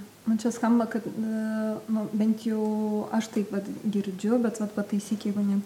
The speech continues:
neteisingai suprantu, bet taip skamba, kad kartais vat ta struktūra, kuri tiesiog tokia yra, toks kaip vat status quo, e, kad kartais jinai yra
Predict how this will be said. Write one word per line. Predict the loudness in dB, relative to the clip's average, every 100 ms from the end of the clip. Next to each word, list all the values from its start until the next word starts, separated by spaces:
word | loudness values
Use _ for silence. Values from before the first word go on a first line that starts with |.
| 2
neteisingai | 2 2 0 0 -2 -2
suprantu, | -4 -6 -6 -4 -2 0
bet | 0 -2
taip | -8
skamba, | -2 0 0
kad | -2 -4
kartais | -4 -4 -2 -2 -2
vat | -4 -4
ta | -4
struktūra, | -6 -4 -4 -4 -4 4 6 6 6 4 2 -6
kuri | -2 2 4
tiesiog | 2 -2 -2 2 2 0 -8
tokia | -10 -6 -2
yra, | 0 0 -2
toks | -6 -8
kaip | -8 -8
vat | -10
status | -6 -4 -4 -4
quo, | -6 0 2 2 -2 -14 -20 -20 -14 -6
e, | -4 -2
kad | -4 -4
kartais | -6 -4 -4 -2
jinai | 0 2 2
yra | 2